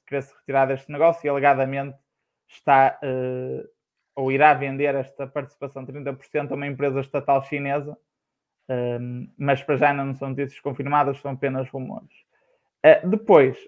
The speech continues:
aqui uma notícia também um pouco já habitual nos últimos tempos, teve a ver com a questão da, que tem a ver aqui com a questão da regulação e com a intenção da China de delimitar num, num,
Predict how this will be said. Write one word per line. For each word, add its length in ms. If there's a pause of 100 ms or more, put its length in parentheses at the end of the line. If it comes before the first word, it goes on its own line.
(120)
aqui 640
uma 180
notícia 460
também 640 (1080)
um 100
pouco 200
já 120
habitual 400
nos 100
últimos 360
tempos, 360 (720)
teve 260
a 40
ver 200
com 80
a 60
questão 360
da, 420
que 80
tem 140
a 60
ver 80
aqui 220
com 100
a 60
questão 240
da 120
regulação 760 (580)
e 80
com 120
a 40
intenção 380
da 120
China 320
de 60
delimitar 800
num, 200
num, 480